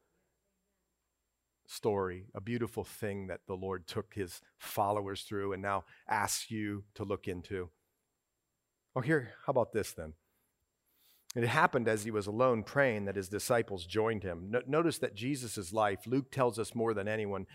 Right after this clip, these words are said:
Jesus' life was a life of prayer.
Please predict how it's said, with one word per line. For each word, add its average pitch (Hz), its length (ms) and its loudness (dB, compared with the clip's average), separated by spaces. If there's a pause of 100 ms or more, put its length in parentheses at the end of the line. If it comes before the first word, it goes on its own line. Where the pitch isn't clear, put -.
(160)
Jesus' 131 640 0
life 113 380 4
was 95 120 -2
a 95 40 -2
life 101 340 0
of 87 220 -18
prayer. 87 640 -2